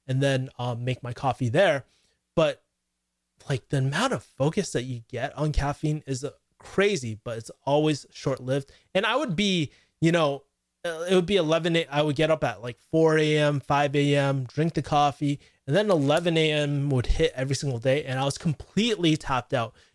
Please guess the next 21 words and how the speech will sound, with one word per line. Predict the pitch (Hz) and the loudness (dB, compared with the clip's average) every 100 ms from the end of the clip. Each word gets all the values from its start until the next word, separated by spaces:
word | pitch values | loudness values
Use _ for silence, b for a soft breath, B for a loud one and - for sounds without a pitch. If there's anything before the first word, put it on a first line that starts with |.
| - | 0
It | |
was | 180 | 0
so | - 185 208 202 | 2 4 4 2
bad | - 123 135 147 - _ _ - | 0 -2 0 -2 -6 _ _ -2
that | 131 104 | -2 0
I | 135 | -4
couldn't | - 170 | 0 2
even | 156 143 135 | 2 2 2
get | 131 117 | 0 -2
back | 113 - | -6 -6
to | 117 | -6
work. | 107 - | -6 -8
It | 104 | -10
was | 107 | -8
very, | 107 127 131 127 | 0 2 4 2
very, | 117 123 127 | 0 -4 -8
very, | 117 135 143 127 | -4 0 2 0
very | 117 120 | -2 -6
difficult | 110 117 - 113 110 | -8 -14 -16 -18 -20
for | |
me. | _ | _